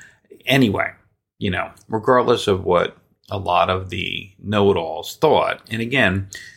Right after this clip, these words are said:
a lot of this has to do with recency bias. You think, "Oh, I watched the Giants last week. They played very well against Minnesota. Therefore, they will play really well this week," as if Minnesota is the same team as the Eagles, you know, and, and as if we don't have this long history with the Eagles.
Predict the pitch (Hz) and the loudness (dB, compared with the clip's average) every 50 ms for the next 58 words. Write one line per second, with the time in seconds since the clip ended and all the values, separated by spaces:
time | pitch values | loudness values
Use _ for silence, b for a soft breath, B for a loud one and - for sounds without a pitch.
0 | B _ - 127 123 143 160 147 135 123 - 120 110 - - 107 107 117 117 123 | B _ -4 0 2 2 2 2 0 -2 0 0 0 0 0 0 0 0 2 2
1 | 120 131 160 165 147 - - 98 - - - - - 90 90 - - - 104 101 | 0 0 0 0 -2 -2 -6 -6 -8 -8 -4 -2 -2 -2 -2 -4 -4 -6 -6 -4
2 | 104 113 110 104 95 - 131 151 147 104 90 90 92 98 98 95 92 95 98 101 | -4 -4 -6 -4 -4 -2 -2 0 0 0 0 0 0 0 0 0 2 0 0 0
3 | - - 135 131 131 - 104 95 95 101 101 - - 87 87 90 90 - - - | 0 0 0 0 2 2 2 2 2 0 0 -2 -2 0 0 -2 -2 -6 -8 -4
4 | 196 208 - - - _ 92 92 - - - 90 87 95 95 92 85 95 110 104 | -2 -2 -2 -4 -6 _ -4 -4 -4 -2 -2 -2 -2 -2 -2 0 0 0 2 2
5 | 104 98 101 104 104 104 98 - - 98 92 92 92 - 87 82 85 92 87 82 | 2 2 2 2 0 -2 -6 -8 -8 -8 -8 -8 -6 -4 -2 -2 0 0 -2 -2
6 | 82 87 82 87 87 90 101 104 - - - 80 - - - - - - _ _ | -4 -6 -2 0 2 2 2 2 0 -2 -2 -2 -2 -2 -4 -8 -8 -10 _ _
7 | _ _ _ _ _ _ _ - 87 90 90 92 - 107 92 87 87 87 85 85 | _ _ _ _ _ _ _ 0 0 2 0 0 2 2 0 2 2 2 2 2
8 | 87 87 90 92 87 85 92 117 117 - - 87 - 85 85 85 101 95 - - | 2 2 0 0 0 2 2 2 0 -2 -4 -2 -2 0 0 0 -2 -4 -4 -6
9 | - 92 92 98 92 - - 98 90 90 87 85 87 92 92 95 - - 95 87 | -4 -2 0 0 2 2 4 4 4 4 4 2 0 -2 -4 -6 -4 -4 -4 -6
10 | 87 92 92 - - 104 87 82 78 - - - - 156 - - - - - - | -6 -8 -12 -10 -8 -8 -8 -8 -10 -12 -8 -6 -4 -4 -4 -4 -8 -12 -16 -18
11 | - - - 87 90 90 98 B B B B B B B B B - 95 92 92 | -20 -14 -8 -4 -4 -4 -4 B B B B B B B B B -2 0 2 2
12 | 92 - 92 95 98 95 98 107 101 98 117 107 101 101 98 101 101 92 95 98 | 2 2 0 2 2 0 0 0 -2 -2 0 0 2 2 2 2 2 0 0 -2
13 | 95 - 90 85 87 92 92 98 95 92 95 101 98 95 - 95 87 - - - | -4 -6 -8 -8 -4 -2 0 2 2 2 2 0 -2 -4 -6 -8 -8 -8 -8 -8
14 | - - 85 87 90 - - - - 92 85 85 82 78 82 - - | -8 -8 -8 -8 -10 -10 -10 -8 -6 -4 -4 -4 -4 -8 -10 -12 -14